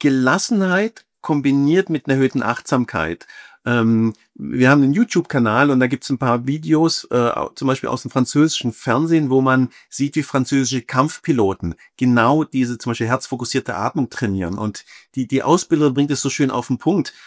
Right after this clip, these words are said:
Sie sagt, Kohärenz ist ein Zustand mit einer erhöhten Achtsamkeit, verbunden mit einer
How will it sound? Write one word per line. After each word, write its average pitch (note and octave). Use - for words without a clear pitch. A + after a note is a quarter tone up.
Sie C3
sagt, C3
Kohärenz C3
ist D#3
ein C3
Zustand E3
mit -
einer C3+
erhöhten C3
Achtsamkeit, F#3
verbunden F#3+
mit E3
einer D#3